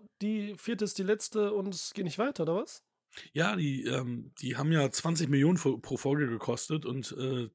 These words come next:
Speaker 2: da war jetzt die Zuschauerschaft nicht mehr so hoch. Da hat H B O gesagt, „Nö, dann, äh, ziehen wir mal den Plug vorher.“ Eigentlich sollten es fünf sein und jetzt ist nach der
Speaker 1: Wieder
Speaker 2: vierten
Speaker 1: Shades of
Speaker 2: Schluss.
Speaker 1: Grey mit dem Plug.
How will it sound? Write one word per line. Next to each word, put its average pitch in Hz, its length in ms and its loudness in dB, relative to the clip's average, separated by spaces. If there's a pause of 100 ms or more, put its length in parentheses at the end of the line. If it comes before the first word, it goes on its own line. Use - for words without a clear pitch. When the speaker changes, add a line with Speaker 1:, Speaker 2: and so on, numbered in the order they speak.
Speaker 2:
da 117 320 -4
war 123 180 0
jetzt - 440 -4
die 127 120 -8
Zuschauerschaft 147 720 -2
nicht 143 120 2
mehr 143 120 4
so 147 100 6
hoch. 170 260 6 (960)
Da 185 100 -2
hat 175 120 -2
H 170 200 0
B 165 100 8
O 151 100 6
gesagt, 143 300 2
„Nö, 135 300 4
dann, 123 320 0
äh, 120 160 -2
ziehen - 220 2
wir 143 80 8
mal 127 160 4
den 123 120 2
Plug 131 260 0
vorher.“ 151 560 0 (100)
Eigentlich 135 240 2
sollten 135 160 2
es - 60 -2
fünf 160 220 4
sein 170 340 0
und 135 220 -2
jetzt 120 120 -2
ist 123 120 -6
nach 117 80 -2
der 180 80 -2
Speaker 1:
Wieder 160 80 2
Speaker 2:
vierten 143 180 4
Speaker 1:
Shades - 60 2
of - 100 -2
Speaker 2:
Schluss. 147 180 4
Speaker 1:
Grey 143 60 2
mit 139 100 -2
dem 147 100 -6
Plug. 170 180 -2